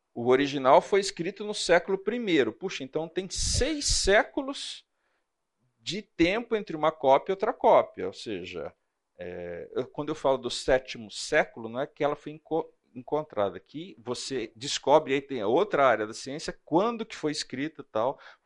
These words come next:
quando, com a cópia que foi escrita no século sete. Tá? Então, ou seja, ela pode ter se achado no século dezenove, no século vinte, mas ela foi escrita, você faz a datação lá, tem toda uma,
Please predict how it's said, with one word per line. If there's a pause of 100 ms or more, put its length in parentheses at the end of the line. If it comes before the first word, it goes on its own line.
quando,
com
a
cópia
que
foi
escrita
no
século
sete. (520)
Tá?
Então,
ou
seja, (280)
ela
pode
ter
se
achado
no
século
dezenove,
no
século
vinte,
mas
ela
foi
escrita,
você
faz
a
datação
lá,
tem
toda
uma,